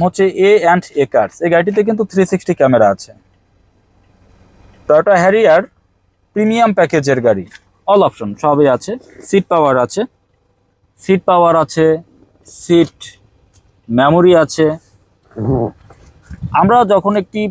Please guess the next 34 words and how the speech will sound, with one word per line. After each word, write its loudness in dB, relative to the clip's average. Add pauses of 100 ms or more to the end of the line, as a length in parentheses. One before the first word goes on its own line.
পুরাতন 0
গাড়ি 2
ক্রয় 2
করতে -2 (100)
যাই, 2 (600)
যিনি 0 (120)
গাড়িটি 2
ব্যবহার 0
করেছেন 0 (140)
তিনি 0 (180)
কতটুকু -2 (140)
যত্ন -2 (120)
নিয়ে 4
ব্যবহার 0
করেছেন, 0 (100)
আমরা 2 (120)
গাড়ির 2 (540)
ডোর 0
প্যাড 2 (140)
দেখলেই 2
আমরা 2 (440)
বুঝতে 0
পারি 4 (120)
যে 4 (100)
যিনি 0
ইউজ 2 (100)
করেছেন 0
তিনি -2 (120)
কতটা 0 (140)
যত্ন -2
নিয়ে 2
ইউজ -6
করেছেন। 0 (100)
আলহামদুলিল্লাহ, 2